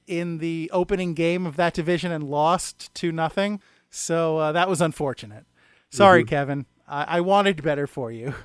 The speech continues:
Speaker 1: <laughs> But, uh,
Speaker 2: <laughs>
Speaker 1: but yeah. And that, that game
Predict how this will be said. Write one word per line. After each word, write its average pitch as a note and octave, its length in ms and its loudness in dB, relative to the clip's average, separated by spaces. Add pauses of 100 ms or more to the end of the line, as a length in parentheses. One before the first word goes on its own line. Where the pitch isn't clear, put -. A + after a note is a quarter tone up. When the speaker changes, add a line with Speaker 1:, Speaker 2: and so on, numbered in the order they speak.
Speaker 1:
<laughs> - 180 -20
But, E3 500 0
uh, D#3+ 380 0 (320)
Speaker 2:
<laughs> - 320 -20
Speaker 1:
but F3 220 0
yeah. F#3 260 2 (560)
And E3 640 -4 (160)
that, G#3 380 4 (140)
that A3 260 2 (460)
game F3+ 540 0